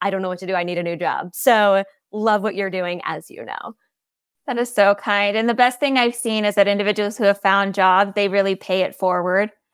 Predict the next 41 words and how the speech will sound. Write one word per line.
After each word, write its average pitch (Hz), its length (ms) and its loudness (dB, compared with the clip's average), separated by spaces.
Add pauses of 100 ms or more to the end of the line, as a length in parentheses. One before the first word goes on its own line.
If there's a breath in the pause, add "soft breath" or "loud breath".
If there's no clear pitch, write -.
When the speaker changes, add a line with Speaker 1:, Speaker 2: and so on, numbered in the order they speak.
(240)
Speaker 2:
They 202 100 4
bring 202 240 2
other 190 220 4
people 196 360 0
in. 180 100 0
And 185 520 -2 (280 soft breath)
to 339 100 0
me, 330 340 4 (120)
I 285 140 4
do 269 180 0
something 233 360 0
totally 285 360 4
different 247 240 2
in 240 40 0
my 277 120 0
day 226 200 4
job. 220 260 4
I'm 285 180 4
not 226 160 0
a 220 40 -2
sales 214 240 -2
enablement 208 400 -2
recruiter. 226 480 -2
I've 330 220 0
never 247 260 2
been 214 160 0
a 220 120 2
hiring 208 420 0
manager 208 460 -4
building 202 340 0
a 202 80 -4
team 208 220 -8
in 208 80 -8
sales 208 200 -2
enablement 202 460 -2
yet. 202 320 2 (540)
But 240 280 4
I 220 140 2
can 240 400 -4
say 208 400 -2
that 180 380 -2